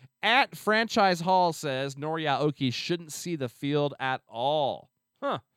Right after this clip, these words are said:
It's a little bit of, maybe a little bit of, uh, harsh, but I get where you're coming from. I think less, definitely. I, I'm sure you agree. At J R Gooden oh five oh six says, "That's a tough call on Dyson.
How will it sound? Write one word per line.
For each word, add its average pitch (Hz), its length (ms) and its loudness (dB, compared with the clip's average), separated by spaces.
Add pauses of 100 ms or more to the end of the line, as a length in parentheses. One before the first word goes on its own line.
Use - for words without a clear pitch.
(720)
It's - 100 -20
a 427 40 -10
little 185 300 -4
bit 107 220 -4
of, 90 180 -8 (160)
maybe 139 600 -2
a 107 80 -2
little 104 240 -6
bit 95 240 -8
of, 95 220 -12
uh, 80 260 -12
harsh, 113 540 -4 (160)
but 220 240 -14 (440)
I 165 60 -8
get 170 180 -6
where 185 80 -4
you're 180 100 -4
coming 117 260 -2
from. 104 180 -4
I 131 100 2
think 139 200 -6
less, 143 420 -2
definitely. 110 680 -12
I, 104 200 -12 (240)
I'm - 80 -10
sure 139 120 0
you 131 200 4
agree. 107 400 -2 (240)
At 165 240 0
J 175 260 2
R 175 180 8
Gooden 156 400 2
oh 143 180 0
five 143 320 4
oh 135 120 6
six 151 340 -4
says, 139 200 -4
"That's 147 180 -2
a 117 60 -8
tough 147 240 2
call 147 260 2
on 127 140 -2
Dyson. 135 480 -6